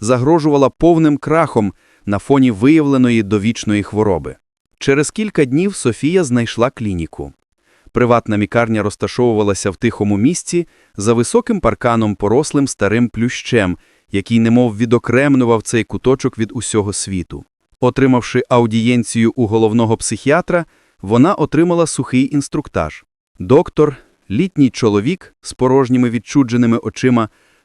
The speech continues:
не дивився на неї, переглядаючи документи. «Меланія Дорошенко потрапила до нас дев'ятнадцять років тому в стані гострого психозу.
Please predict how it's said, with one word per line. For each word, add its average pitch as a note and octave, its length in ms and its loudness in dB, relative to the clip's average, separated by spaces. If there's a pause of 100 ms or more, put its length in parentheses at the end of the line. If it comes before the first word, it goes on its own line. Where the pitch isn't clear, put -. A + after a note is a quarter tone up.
не G3+ 140 2
дивився F3 440 2
на G#2 120 2
неї, D#3 280 2
переглядаючи A2+ 800 0
документи. G#2+ 640 -4 (280)
«Меланія D#3 580 4
Дорошенко D3+ 680 0
потрапила C#3+ 600 0
до C3 120 4
нас C#3+ 220 2
дев'ятнадцять C3+ 760 0
років C#3+ 320 2
тому C#3+ 380 2
в E3 80 -10
стані D#3+ 520 0
гострого C#3 640 0
психозу. G#2+ 720 0